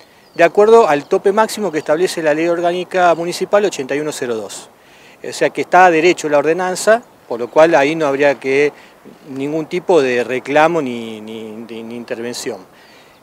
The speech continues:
Eh, eso hace que en la modificación del presupuesto anual, que en este caso es del cincuenta por ciento aproximadamente, eh, directamente, automáticamente se actualicen los pu-, los sueldos de los concejales,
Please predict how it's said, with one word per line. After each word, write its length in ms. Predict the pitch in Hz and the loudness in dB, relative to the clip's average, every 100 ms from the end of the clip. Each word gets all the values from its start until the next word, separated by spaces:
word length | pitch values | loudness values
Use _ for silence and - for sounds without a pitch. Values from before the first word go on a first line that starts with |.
| 139 | -8
Eh, 720 | 127 123 127 123 123 117 117 - _ _ _ | -4 -2 -2 0 -2 -2 -4 -10 _ _ _
eso 580 | 165 165 196 196 202 - - | -6 0 4 4 4 0 -4
hace 340 | 151 170 175 | -2 0 -2
que 560 | - 143 143 143 151 156 - _ - | -4 -4 0 0 -2 -6 -16 _ -18
en 120 | 127 | -14
la 80 | 123 | -10
modificación 640 | 123 120 123 135 - 220 | -10 -8 -4 -2 0 0
del 100 | 156 | -2
presupuesto 500 | 135 - - 156 - | -6 -10 -4 -2 0
anual, 400 | 160 175 160 180 - - _ - | 0 2 2 0 -8 -20 _ -12
que 80 | 127 | -8
en 60 | |
este 180 | 131 127 | -8 -4
caso 280 | 151 151 143 | -2 -2 -2
es 40 | |
del 100 | 120 | -10
cincuenta 380 | - 117 135 135 | -12 -10 -8 -6
por 160 | 139 143 | -4 -2
ciento 340 | 165 143 170 | -2 -2 -2
aproximadamente, 1000 | 147 117 - 127 135 151 156 139 127 185 - - - - _ - | -4 -6 -14 -10 -6 -4 -4 -6 -4 -6 -6 -18 -20 -20 _ -8
eh, 520 | 135 120 117 113 107 | -6 -4 -4 -4 -6
directamente, 680 | 143 170 165 175 220 208 165 | -4 -2 0 2 4 2 2
automáticamente 840 | 139 143 175 180 175 185 202 190 | 0 2 0 0 0 2 2 -2
se 140 | - 151 | 0 0
actualicen 600 | 143 170 247 254 156 135 | 2 2 2 0 -4 -4
los 120 | 123 | -8
pu-, 240 | - 143 | -8 -8
los 180 | 120 123 | -6 -8
sueldos 340 | - 139 139 131 | -6 -6 -6 -6
de 60 | |
los 120 | 131 | -8
concejales, 680 | - 147 175 - 170 202 233 | -8 -8 -6 0 2 0 -4